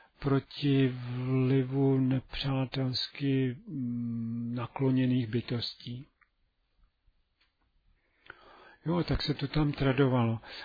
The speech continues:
ale vlastně každým stoletím, eh, se tahleta meditace dostávala čím dál víc do popředí. Právě proto, že to má tak, tak významné, tak hojivé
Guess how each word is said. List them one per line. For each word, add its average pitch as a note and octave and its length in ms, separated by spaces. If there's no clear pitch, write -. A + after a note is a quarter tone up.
ale B2 320
vlastně C3+ 360
každým E3 460
stoletím, D3+ 800
eh, C3 400
se - 240
tahleta C#3 460
meditace C3+ 540
dostávala C3 600
čím C3+ 280
dál C3 240
víc A#2+ 180
do B2+ 120
popředí. A#2 720
Právě C#3 380
proto, C#3 360
že B2 120
to C3+ 140
má B2+ 200
tak, - 400
tak D3 220
významné, C#3 600
tak C3+ 240
hojivé B2 600